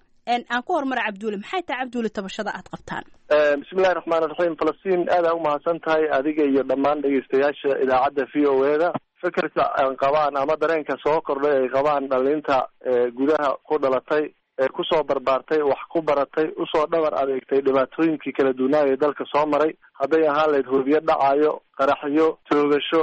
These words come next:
Speaker 2: iyo waxyaabo kala duwan. Intii Ilaahay uu suurtageliyey inay ka badbaadaan dhibaatooyinkaas aadka u faraha badan, kuna safray dalkooda, wax bartay, rajadii ay lahaayeen ay ahayd inay ummadooda iyo dadkooda wax u qabtaan, kana saaraan masiibooyinkan oo Ilaah keenay,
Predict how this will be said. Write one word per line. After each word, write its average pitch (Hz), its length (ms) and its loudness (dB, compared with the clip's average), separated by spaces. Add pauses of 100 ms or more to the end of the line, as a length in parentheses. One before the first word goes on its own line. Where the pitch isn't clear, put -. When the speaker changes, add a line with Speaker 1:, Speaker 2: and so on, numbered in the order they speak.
Speaker 2:
iyo 143 160 2
waxyaabo 151 380 2
kala 143 220 0
duwan. 143 320 0 (300)
Intii 180 460 0
Ilaahay 160 380 2
uu 143 140 0
suurtageliyey 147 640 0
inay 151 140 2
ka 175 140 -2
badbaadaan 143 540 0
dhibaatooyinkaas 135 640 0
aadka 156 280 0
u 147 60 0
faraha 147 300 0
badan, 139 280 0 (140)
kuna 196 260 0
safray 151 320 -2
dalkooda, 156 560 0
wax 151 240 0
bartay, 151 380 0 (380)
rajadii 175 440 2
ay 151 80 4
lahaayeen 156 520 2
ay 147 200 4
ahayd 135 200 0
inay 156 200 2
ummadooda 156 560 2
iyo 139 140 2
dadkooda 156 480 2
wax 135 140 2
u 160 120 2
qabtaan, 156 480 0
kana 165 240 0
saaraan 143 380 2
masiibooyinkan 143 760 0
oo 135 140 4
Ilaah 151 280 2
keenay, 160 380 0